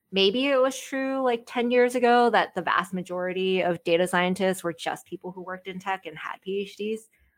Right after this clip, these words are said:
Um, but I think more and more that's changing of, um, companies like, um,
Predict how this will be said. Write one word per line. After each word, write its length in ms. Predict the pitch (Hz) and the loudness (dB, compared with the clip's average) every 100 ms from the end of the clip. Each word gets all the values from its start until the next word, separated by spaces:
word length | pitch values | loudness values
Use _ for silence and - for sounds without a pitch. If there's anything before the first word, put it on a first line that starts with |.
| - | -6
Um, 420 | 180 170 165 156 | -2 -2 -2 -6
but 80 | 156 - | -10 -10
I 60 | |
think 240 | 180 180 - | -8 -8 -10
more 140 | 170 160 | -12 -10
and 100 | 160 | -10
more 240 | 156 156 | -10 -10
that's 180 | 156 151 | -12 -14
changing 440 | - 165 160 156 | -14 -12 -10 -10
of, 260 | 156 151 147 - | -10 -10 -12 -8
um, 340 | 156 151 - _ _ _ _ _ | -6 -8 -12 _ _ _ _ _
companies 480 | - 180 - 165 160 | -10 -10 -8 -12 -10
like, 380 | 156 147 151 - - | -6 -6 -6 -10 -8
um, 400 | 156 143 - 160 | -6 -6 -10 -16